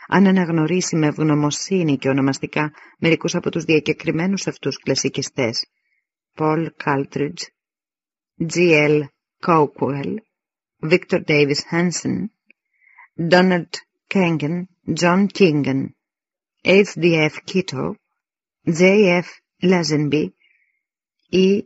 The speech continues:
V Pritchett, W K Pritchett και ιδιαίτερα τη Μέρι Ρενό. Θα ήθελα να ευχαριστήσω ακόμη δύο πολύτιμους συνεργάτες, που οι συμβουλές και η καθοδήγησή τους ήταν απαραίτητες. Πρώτα,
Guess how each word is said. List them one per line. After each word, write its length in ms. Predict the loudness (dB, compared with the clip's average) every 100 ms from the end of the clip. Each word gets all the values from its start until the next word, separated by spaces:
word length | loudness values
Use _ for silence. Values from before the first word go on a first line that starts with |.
| -6
V 400 | -6 -2 -2 -2 _
Pritchett, 480 | -2 0 0 -6 -10 -14 _ _ _ _ _ _ _ -6
W 420 | 0 4 4 2 0 -2
K 260 | 2 2 0
Pritchett 400 | 0 0 0 -10 -12 -20 _
και 120 | 4
ιδιαίτερα 580 | 4 6 2 2 2 0
τη 120 | 0
Μέρι 300 | 0 2 2
Ρενό. 440 | 0 0 0 -2 -6 _ _ _ _ _ _
Θα 120 | 2 4
ήθελα 300 | 6 6 6
να 100 | 6
ευχαριστήσω 680 | 4 0 -2 0 -2 0
ακόμη 380 | -2 -2 -2 0
δύο 220 | 2 2
πολύτιμους 520 | 2 0 0 0 -2 -2
συνεργάτες, 760 | -2 -2 -4 -4 -4 -6 -6 _ _ _
που 80 | -2
οι 40 | 0
συμβουλές 680 | 2 0 0 0 0 -2 -2
και 100 | -4
η 60 |
καθοδήγησή 800 | -2 -4 -4 -2 -2 -2 -2 -4
τους 200 | -2 -4
ήταν 240 | -2 0
απαραίτητες. 800 | 0 0 -2 -2 -4 -6 -8 -8 -14 _ _ _ _ _ _ _ _ _ _ -4
Πρώτα, 520 | 2 2 2 -4